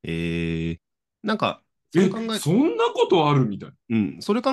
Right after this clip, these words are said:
Speaker 1: えると普通に芸能人、ん？芸能人上がりのさ、あの、政治家さんとかっているじゃない？
Speaker 2: うん。
Speaker 1: で、なんか、「政治に出てとんでもない」とか、とか、「よくわかってねえくせに」とかって言われるけどさ、もう、
Speaker 2: うん。
Speaker 1: なんか、当選する理由がそれすごいよくわかるね。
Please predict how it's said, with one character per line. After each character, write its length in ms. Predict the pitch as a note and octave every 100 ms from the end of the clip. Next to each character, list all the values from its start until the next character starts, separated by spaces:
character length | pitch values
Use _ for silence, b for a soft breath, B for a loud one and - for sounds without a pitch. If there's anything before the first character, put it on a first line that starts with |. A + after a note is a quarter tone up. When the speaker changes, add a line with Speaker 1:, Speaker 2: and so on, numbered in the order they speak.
| C4
Speaker 1:
え 40 |
る 60 | A3+
と 80 | A#2+
普 80 | -
通 180 | D3+ D3
に 160 | C#3+
芸 160 | C#3 D3+
能 420 | D#3+ D#3 D#3 C3+
人、 360 | C#3 C#3+ C#3+ -
ん？ 200 | C#3 F#3
芸 220 | C3 D#3 F3
能 220 | F#3 F3+
人 160 | E3+
上 160 | D#3+ D#3
が 80 | C#3
り 100 | F2
の 120 | D#2
さ、 280 | F2 D#2 C#2+ _
あ 180 | F2 E2+
の、 120 | D#2+
政 260 | C#2+ F#2+ F2+
治 40 |
家 100 | F2
さ 100 | E2+
ん 80 | F2
と 80 | -
か 80 | D2+
っ 80 |
て 100 | -
い 20 | E2
る 40 |
じ 80 | D#2+
ゃ 60 | D2
な 100 | D2
い？ 100 | - _ _ _ _ _ _ -
Speaker 2:
う 40 |
ん。 280 | A#2 F#2 - - _
Speaker 1:
で、 80 | A2
な 100 | A#2
ん 20 |
か、 60 | G2
「政 180 | E2+ F#2
治 80 | E2
に 40 | F2+
出 100 | G2
て 60 |
と 140 | - E2+
ん 40 |
で 80 | F2+
も 120 | F#2
な 100 | F#2+
い」 60 | F2
と 80 | -
か、 160 | D2+ _ _ -
と 100 | D2+
か、 40 | D2+
「よ 80 | G#2
く 80 | -
わ 60 |
か 80 | G#2+
っ 80 | -
て 80 | F#2
ね 60 |
え 40 | E2+
く 60 |
せ 80 | F2
に」 100 | D2+
と 60 | -
か 80 |
っ 20 | D2+
て 60 | -
言 100 | F2+
わ 40 |
れ 60 | F2+
る 100 | E2
け 120 | C#2+
ど 100 | C2+
さ、 260 | D2 C#2 - _ _ _ _ _ _
も 160 | - G2
う、 40 |
Speaker 2:
う 0 | D#2+
ん。 220 | E2+ -
Speaker 1:
な 80 | -
ん 20 |
か、 80 | A#2+
当 200 | - C3
選 160 | C3+ B2+
す 200 | - C3
る 120 | A#2
理 80 | A#2
由 100 | A2+
が 80 | G#2
そ 140 | A2
れ 60 | G#2+
す 120 | -
ご 80 | G2
い 60 |
よ 100 | F#2+
く 80 | -
わ 100 | D2+
か 140 | -
る 80 | D#2
ね。 180 | C#2+